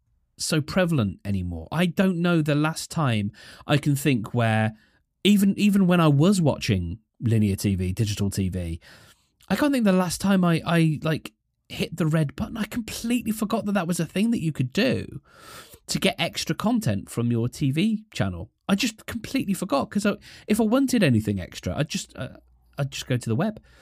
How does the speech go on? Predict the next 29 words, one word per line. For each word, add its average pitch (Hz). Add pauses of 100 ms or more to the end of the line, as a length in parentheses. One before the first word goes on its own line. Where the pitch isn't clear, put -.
(400)
Um, 156 (100)
and 185
it's, -
it's -
one 180
of 185
those 170
weird, 160 (220)
you 233
know, 131
talking 190
about 160
the 147
old 151
world 143
connecting 135
to 120
the 113
new 135
world. 82 (960)
It's 143
another 156
one 143
of 131
those 123
things 165
that's -
kind 127
of 110